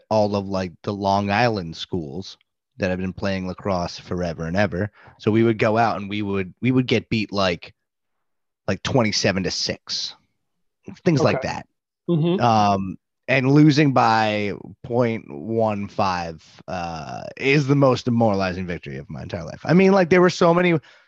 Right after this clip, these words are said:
Speaker 1: If, if Diggs didn't go nuclear, it's a different situation for everybody.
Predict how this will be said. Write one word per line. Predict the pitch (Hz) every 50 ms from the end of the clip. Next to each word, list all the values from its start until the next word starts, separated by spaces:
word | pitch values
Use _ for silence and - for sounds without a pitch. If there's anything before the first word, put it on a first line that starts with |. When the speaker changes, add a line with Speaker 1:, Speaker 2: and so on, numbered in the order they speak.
| _ _ _ _ _ _ _ _ _ _ _ _ _ _ _ - - _ -
Speaker 1:
If, | 170 165 175 170 - - _ _
if | - 196 196 196 170 151 139
Diggs | - 214 226 226 208 180
didn't | 170 214 214 214 190
go | 196 190 185
nuclear, | 180 175 185 170 - 170 175 180 175 175 175 175 170 175 - _ -
it's | 117 123 127 127 120 - -
a | 127 120
different | 113 101 - 127 117 - 131 117 -
situation | - 110 - - 107 101 101 107 - - 120 110
for | 95 107 104
everybody. | 101 98 117 110 104 110 110 110 123 123 123